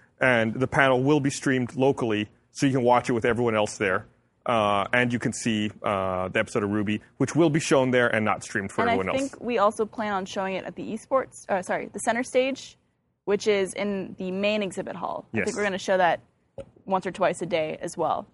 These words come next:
Speaker 2: in between content. So you will see the episode if you're at R T X,
Speaker 1: Yeah, if
Speaker 2: and
Speaker 1: you're
Speaker 2: if
Speaker 1: at
Speaker 2: you don't get in
Speaker 1: R T X,
Speaker 2: the panel.
Speaker 1: we will, we will do our best to make sure you can see it.
Speaker 2: Yes.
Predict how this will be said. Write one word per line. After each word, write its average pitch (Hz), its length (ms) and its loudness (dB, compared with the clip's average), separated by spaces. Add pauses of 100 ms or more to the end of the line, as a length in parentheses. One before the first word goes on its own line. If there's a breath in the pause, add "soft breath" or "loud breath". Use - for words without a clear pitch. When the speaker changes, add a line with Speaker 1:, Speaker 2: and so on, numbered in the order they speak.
Speaker 2:
in 185 100 -4
between 185 280 -6
content. - 460 -10
So - 340 -8 (400)
you 220 120 -2
will 233 260 6
see 240 220 -4
the 196 140 0
episode 185 400 4
if 208 80 -4
you're 190 100 0
at 170 120 2
R 165 120 4
T 175 160 -6
X, 160 200 -6
Speaker 1:
Yeah, 127 100 -2
if 127 80 0
Speaker 2:
and - 80 2
Speaker 1:
you're 147 100 6
Speaker 2:
if 143 60 8
Speaker 1:
at 151 40 6
Speaker 2:
you 147 60 8
don't 143 120 6
get 156 80 2
in - 0 -
Speaker 1:
R 147 40 2
T - 60 -4
X, - 80 -10
Speaker 2:
the - 60 -10
panel. - 220 -16 (120)
Speaker 1:
we 123 180 0
will, 131 300 2 (100)
we 131 140 2
will 120 160 0
do 135 180 0
our 131 160 4
best 127 420 2
to 135 60 -2
make 117 140 0
sure 123 140 0
you 110 100 0
can 104 100 -6
see - 160 -8
it. - 140 -8 (120)
Speaker 2:
Yes. - 440 -10